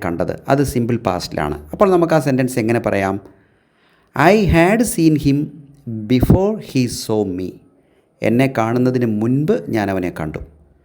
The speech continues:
അവൻ എന്നെ കാണുന്നതിന് മുൻപ് ഞാൻ അവനെ കണ്ടിരുന്നില്ല. I hadn't seen him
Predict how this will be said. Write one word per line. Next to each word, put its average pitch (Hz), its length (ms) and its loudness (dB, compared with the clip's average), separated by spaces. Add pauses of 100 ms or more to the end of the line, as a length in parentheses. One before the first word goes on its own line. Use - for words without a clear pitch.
(680)
അവൻ 180 280 6
എന്നെ 196 240 2 (100)
കാണുന്നതിന് 170 440 4
മുൻപ് 147 280 2
ഞാൻ 135 260 2
അവനെ 151 200 0 (100)
കണ്ടിരുന്നില്ല. 135 680 2 (720)
I 143 80 4
hadn't 170 460 2
seen 143 360 2 (100)
him 127 180 0